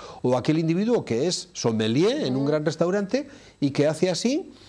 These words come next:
Speaker 1: y a ciegas te dice, "Esto es vino tinto de la región del Véneto, de una añada entre el setenta y el setenta y cinco, y está hecho con
Speaker 2: Con un
Speaker 1: tales".
Speaker 2: aroma de no,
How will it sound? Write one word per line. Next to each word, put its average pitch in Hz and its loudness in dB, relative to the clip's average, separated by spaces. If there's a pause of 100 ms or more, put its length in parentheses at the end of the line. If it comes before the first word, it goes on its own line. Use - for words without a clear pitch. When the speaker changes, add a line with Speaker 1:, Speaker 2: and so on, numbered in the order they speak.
(300)
Speaker 1:
y 135 4
a 123 0
ciegas 185 2
te 131 0
dice, 135 0
"Esto 139 0
es 147 -4 (240)
vino 151 2
tinto 160 0
de 131 0
la 113 -2
región 151 0 (260)
del 127 2
Véneto, 170 2 (260)
de 120 0
una 143 0
añada 151 0
entre 127 -2
el 113 0
setenta 156 2
y 147 4
el 143 0
setenta 151 0
y 151 0
cinco, 202 0
y 139 0
está 123 0
hecho 170 -2
con 160 0
Speaker 2:
Con 175 2
un 156 2
Speaker 1:
tales". 190 4
Speaker 2:
aroma 196 2
de 190 0
no, 185 -4